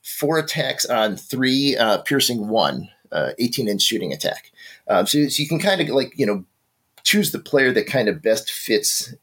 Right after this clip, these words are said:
uh, your list. So if you come with a, a naturally kind of a, a shooty heavy list, maybe you wanna add that extra guy in there, get a couple extra attacks that way. Uh, we've added a couple of real fun characters in here too. Uh, so two of my favorite ones that are kind of fun to, to play with.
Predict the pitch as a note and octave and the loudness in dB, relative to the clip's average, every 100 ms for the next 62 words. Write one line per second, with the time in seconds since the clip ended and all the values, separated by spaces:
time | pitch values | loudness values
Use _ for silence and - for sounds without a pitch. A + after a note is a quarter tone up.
0 | F#2+ E2+ D#2+ F2+ A2+ G#2 G2+ F#2+ - - | 0 0 0 -2 -2 0 2 2 0 -6
1 | - - A#2 F#2+ G#2+ G2+ D3+ C#3+ C3+ A2+ | -12 -4 0 0 -2 -4 0 0 0 0
2 | G#2+ G#2 A#2 - C3 A2+ B2 A2 G2 E2 | 0 0 0 0 -2 0 0 0 2 0
3 | F#2 F2+ - C3 B2 C3+ C3 A#2 C#3+ D3 | 0 0 0 2 2 0 0 0 -2 -2
4 | - - - - A2 A#2+ A2 A#2 A2+ A2+ | -8 -18 -12 -6 -4 -2 0 -2 0 0
5 | G#2+ G#2 A2+ G#2+ - G#2 G#2+ G#2 F#2+ F#2 | 0 0 0 -2 -4 0 2 0 -2 -2
6 | F#2+ F#2+ A2+ G2+ G#2 - - E2+ - F2+ | -2 -2 -4 0 -2 -2 -4 -4 0 0
7 | - F#2 D#2 E2 B1+ - _ _ - _ | 0 -2 -2 -2 -6 -10 _ _ -20 _
8 | _ _ _ _ _ - E2+ - - C#3+ | _ _ _ _ _ -2 -2 -2 -4 -2
9 | F#3 G#3 F#3 - F3+ C#3+ C3+ B2 C3 - | 0 0 0 0 0 0 0 2 0 0
10 | - - B2 B2+ A2+ - - C3 G#2+ G#2 | -6 -2 0 0 -6 -8 -4 2 4 2
11 | - G2 F#2 F#2+ F2+ F#2 D#2+ - G#2 A#1 | 0 -2 0 -2 -2 -4 -2 0 0 0
12 | - F#2 E2+ - - F3+ D#3 C3 A2 C#3+ | 0 2 2 0 -2 0 2 2 2 0
13 | C#3 A2 A2 G#2+ - A2+ G#2 - G#2 F#2+ | 0 0 0 0 2 2 0 0 0 0
14 | - - A#2+ A2+ G#2 F#2 D#2+ A2 - A2+ | -2 -2 0 2 2 2 0 -4 0 2
15 | G#2+ F#2+ | 2 2